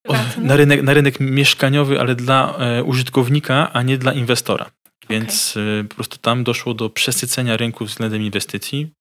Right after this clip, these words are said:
Speaker 1: Ceny sięgały bardzo wysokie poziomy i to spowodowało, że, e,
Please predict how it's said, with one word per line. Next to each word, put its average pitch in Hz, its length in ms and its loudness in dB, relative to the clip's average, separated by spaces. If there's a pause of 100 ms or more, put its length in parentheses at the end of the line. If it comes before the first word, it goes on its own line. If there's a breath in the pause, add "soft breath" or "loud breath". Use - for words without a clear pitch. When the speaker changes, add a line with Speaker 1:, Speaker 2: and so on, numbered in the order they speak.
(140)
Speaker 1:
Ceny 104 220 -4
sięgały 98 380 -4
bardzo 98 340 -4
wysokie 101 340 -10
poziomy 120 500 -4 (120)
i - 60 -14
to - 140 -2
spowodowało, 110 640 -2
że, 101 320 -2 (360)
e, 101 40 -6